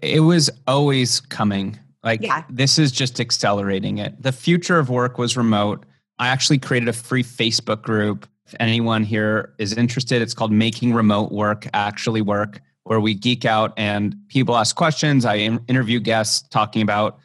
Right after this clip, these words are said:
Speaker 1: you know, best practices of remote. But it was coming no matter what. This is just accelerating it. There's so many advantages to remote if you have the right setup. So I, I created a framework called C P R, which helps people get set up for remote.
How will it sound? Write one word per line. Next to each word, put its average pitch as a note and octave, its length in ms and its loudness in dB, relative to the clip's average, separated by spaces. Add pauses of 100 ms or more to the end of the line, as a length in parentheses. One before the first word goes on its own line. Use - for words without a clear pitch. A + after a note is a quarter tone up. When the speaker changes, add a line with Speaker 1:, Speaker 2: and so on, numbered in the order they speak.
(180)
Speaker 1:
you A2 100 0
know, G#2+ 60 2
best G#2 240 -2
practices G#2 560 -4
of F#2+ 120 -10
remote. G#2+ 380 -2 (440)
But D#3+ 320 0
it F#3 60 4
was G#3+ 120 4
coming A3 340 0
no G#3 80 2
matter C#3+ 300 2
what. A2 320 -2
This C#3 220 -2
is D#3 80 -2
just D3+ 180 -2
accelerating G#2 540 0
it. G#2+ 100 -4
There's C3+ 160 0
so E3+ 160 2
many F#3 300 2
advantages A2+ 580 -2
to A2 180 -2
remote G#2 540 0 (320)
if C#3+ 240 2
you D3+ 140 4
have A#2 280 2
the A2+ 80 -2
right G2+ 240 0
setup. C3 480 -2 (440)
So C#3+ 280 -2
I, C3+ 200 0 (180)
I C3+ 100 0
created E3 280 0
a E3 60 0
framework B2+ 680 0 (440)
called A#2 200 0
C - 220 2
P B2 180 0
R, A2+ 400 2
which A#2 220 -4
helps A2+ 300 -4
people G#2+ 600 -2 (120)
get B2 200 0
set A#2 220 0
up G#2+ 160 -2
for A#2 160 -4
remote. A#2 400 0